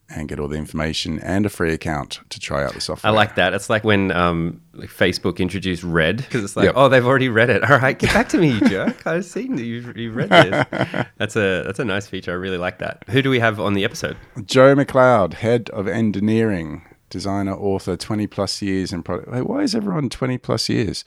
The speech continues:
Speaker 2: Yeah.
Speaker 1: Anyway.
Speaker 2: Wow, we've got a long way to go.
Speaker 1: I know. I was super annoyed that I was unable to attend this one.
Speaker 2: Mm.
Speaker 1: I had, uh, I had some drama. I can't remember what it was now, but I was unavailable. And so you sat down and you talked a lot about his book,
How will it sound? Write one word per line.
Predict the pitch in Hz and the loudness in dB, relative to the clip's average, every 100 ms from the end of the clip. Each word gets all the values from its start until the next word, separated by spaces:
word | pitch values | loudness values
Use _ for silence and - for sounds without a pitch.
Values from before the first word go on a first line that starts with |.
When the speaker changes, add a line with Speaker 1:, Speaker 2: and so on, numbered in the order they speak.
| - | -10
Speaker 2:
Yeah. | 131 233 - - - - - _ | -8 -6 -8 -12 -20 -20 -20 _
Speaker 1:
Anyway. | 113 110 | 2 4
Speaker 2:
Wow, | |
we've | 101 | 4
got | 87 | 4
a | 113 | 2
long | 107 | 4
way | 107 | 4
to | |
go. | 95 107 104 - _ | 2 0 -2 -8 _
Speaker 1:
I | - 160 | 6 8
know. | 160 156 123 - - | 10 8 6 0 -10
I | - 151 | 2 4
was | 151 | 6
super | - 160 147 | 6 6 6
annoyed | 131 123 123 113 - | 4 6 6 2 -6
that | - 98 | -6 -4
I | |
was | 98 95 | -2 -4
unable | 85 80 78 | -6 -6 -8
to | 82 | -6
attend | 78 82 78 | -6 -4 -6
this | 78 - | -6 -8
one. | 62 65 - _ | -8 -12 -16 _
Speaker 2:
Mm. | 82 | -8
Speaker 1:
I | |
had, | 82 78 | -6 -4
uh, | 76 73 101 | -4 -6 -6
I | 101 | -6
had | 113 | -6
some | - | -6
drama. | 104 98 95 87 | -4 -2 0 -2
I | |
can't | - 101 | -2 -4
remember | 90 82 | -2 -2
what | 82 85 | -2 -2
it | |
was | 82 87 82 | 0 -2 -2
now, | 73 | -4
but | 71 | -4
I | 78 | -4
was | 82 | -4
unavailable. | 87 80 80 78 80 | -4 -4 -6 -4 -6
And | 78 | -6
so | 90 | 0
you | 107 131 | 2 4
sat | 127 87 | 4 2
down | 95 98 107 | -2 -2 -4
and | - | -6
you | 85 | -8
talked | - 90 | -8 -8
a | 87 | -4
lot | 82 | -4
about | 78 78 82 | -2 -6 -6
his | 80 - | -12 -8
book, | - 123 - | -2 -2 -2